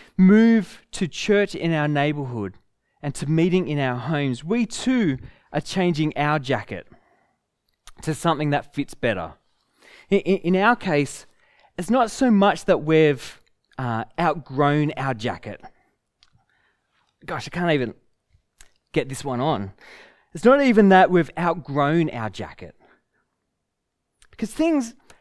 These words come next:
you know, I, I think we'd all agree that things on the whole had been going really quite well for us. But rather, because of covid nineteen, our jacket has suddenly shrunk and it no longer fits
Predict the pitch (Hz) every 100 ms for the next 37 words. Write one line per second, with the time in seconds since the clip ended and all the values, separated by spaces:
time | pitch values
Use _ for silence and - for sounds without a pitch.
0 | _ _ - 277 214 233 220 226 370 294
1 | 247 226 190 226 240 214 - - 311 262
2 | 220 214 - 269 247 202 190 185 180 196
3 | 202 196 190 185 170 - 190 160 190 208
4 | - 117 90 - - _ _ _ _ _
5 | - 170 214 269 277 208 - 220 185 -
6 | 233 214 196 175 170 233 240 220 240 165
7 | 190 262 - 180 165 - - 208 196 139
8 | - - - 240 139 - - _ _ _
9 | _ - 196 180 202 196 190 156 - 254
10 | - - -